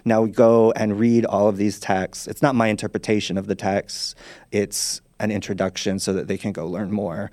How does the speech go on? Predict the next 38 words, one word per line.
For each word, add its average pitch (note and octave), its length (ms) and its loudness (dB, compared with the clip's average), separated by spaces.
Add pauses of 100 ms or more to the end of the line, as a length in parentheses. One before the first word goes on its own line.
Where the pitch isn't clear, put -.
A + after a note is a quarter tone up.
(120)
from C#3+ 220 2
Black G2+ 240 2
women G2+ 220 0
themselves F#2+ 600 -4
by G#2 140 -6
reading G2+ 340 -2
those G2 220 -6
texts, G2 280 -6
by G2+ 200 -10
listening G2+ 380 -4
to F#2 120 -10
Beyonce. F#2+ 560 -6 (260)
Also, G#2 320 2
I G2+ 80 2
just G2 240 -4
try G2+ 140 0
and G2 160 -2
facilitate G2+ 560 0
conversations. A#2 760 0
Rather, G#2 360 0 (200)
I - 40 -10
don't G#2+ 160 -2
lecture F#2+ 400 -6
about F#2 280 -8
what - 200 -4
this G#2 180 -8
lyric G2 320 -2
is. B2+ 320 6
We A2 140 2
watch G2+ 200 0
a G2+ 60 -2
video, B2 460 6
and G#2 120 0
then G2+ 120 0
we G2+ 80 -2
start F#2+ 240 -8
chatting G2+ 340 -4
about, G2 400 -4